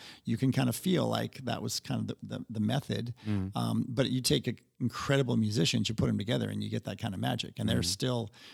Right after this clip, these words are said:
Speaker 1: I don't know, I look at them as the, the new, you know, Pink Floyd or the Dead, really, the new Dead, 'cause they've got such a following. They can come to Prague,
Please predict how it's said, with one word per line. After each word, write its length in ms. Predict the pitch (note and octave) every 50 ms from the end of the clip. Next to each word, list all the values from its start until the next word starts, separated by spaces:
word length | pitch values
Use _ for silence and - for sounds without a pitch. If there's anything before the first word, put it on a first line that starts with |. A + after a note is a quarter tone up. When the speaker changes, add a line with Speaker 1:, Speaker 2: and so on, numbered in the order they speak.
| - - -
Speaker 1:
I 60 | B2
don't 100 | C#3+ C#3
know, 80 | G#2+ G#2+
I 60 | A#2+
look 180 | B2+ C3 A#2 -
at 60 | A#2
them 160 | A#2+ A2+ A2
as 160 | A2 A2 G2+
the, 280 | - A2 G#2+ G#2+ A2 A2 G#2+
the 100 | A2 A2+
new, 240 | A2+ A2+ A#2 A#2 G#2+ G#2 _ _ _ _ _ _ _ _ _ C4+
you 160 | D#3+ A2+ G#2+ G#2
know, 220 | G#2+ G#2+ G#2+ G#2+ G2+ - _ - - - - - - - - - - - _ _
Pink 200 | - C3 B2+ A#2+
Floyd 560 | - - A#2 A#2+ C#3+ D#3 - A2 G#2 G#2 - -
or 120 | - G#2+
the 100 | F#2+ G#2+
Dead, 360 | A2 - A#2+ C3+ D3+ C#3+ G#2+
really, 220 | A2 A2+ A2+ A2+ A2+
the 80 | G#2 A2+
new 140 | B2 A#2+ A#2
Dead, 480 | A2+ G2+ G#2 G#2+ A#2+ D#3+ - - - -
'cause 180 | - A#2 G2+
they've 180 | B2+ B2 A#2 G#2
got 160 | A#2+ A#2+ A2+
such 320 | - - - - C#3 - -
a 60 | C#3+
following. 440 | - - A2+ G#2+ C3+ C#3 A#2 G2 G2+
They 60 | A2+ A2+
can 140 | - C3 A#2
come 180 | - B2 A#2+ A2
to 80 | A2+
Prague, 560 | G2+ - - - B2 A#2+ D3 C#3+ A#2+ A2+ A2